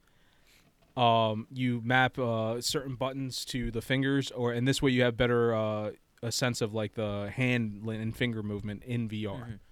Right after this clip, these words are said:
Speaker 1: So not only would it be augmented stuff, but you,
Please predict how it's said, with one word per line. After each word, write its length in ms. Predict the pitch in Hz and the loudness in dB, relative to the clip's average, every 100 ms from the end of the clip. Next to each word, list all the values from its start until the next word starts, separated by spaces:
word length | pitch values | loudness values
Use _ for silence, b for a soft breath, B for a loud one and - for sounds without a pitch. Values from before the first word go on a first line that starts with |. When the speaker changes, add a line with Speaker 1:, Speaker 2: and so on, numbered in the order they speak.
| B B B - - - | B B B -16 -14 -14
Speaker 1:
So 180 | - 135 | 0 2
not 240 | 131 147 156 | 6 8 8
only 240 | 151 143 | 6 6
would 140 | 131 120 | 4 2
it 40 | |
be 120 | 120 | 0
augmented 440 | 113 120 127 123 120 | 4 4 4 -2 2
stuff, 220 | 151 139 | 2 2
but 140 | 117 | 0
you, 260 | 120 123 | 0 -2